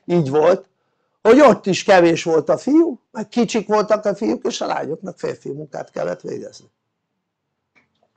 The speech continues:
Tehát ami azt jelenti, hogy ugye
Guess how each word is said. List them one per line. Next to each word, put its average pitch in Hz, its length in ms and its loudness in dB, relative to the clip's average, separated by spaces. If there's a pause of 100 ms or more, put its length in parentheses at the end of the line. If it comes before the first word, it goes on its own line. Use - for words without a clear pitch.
(1040)
Tehát 196 260 4
ami 226 180 6
azt 240 220 6
jelenti, 202 400 8
hogy 214 240 6 (120)
ugye 202 300 0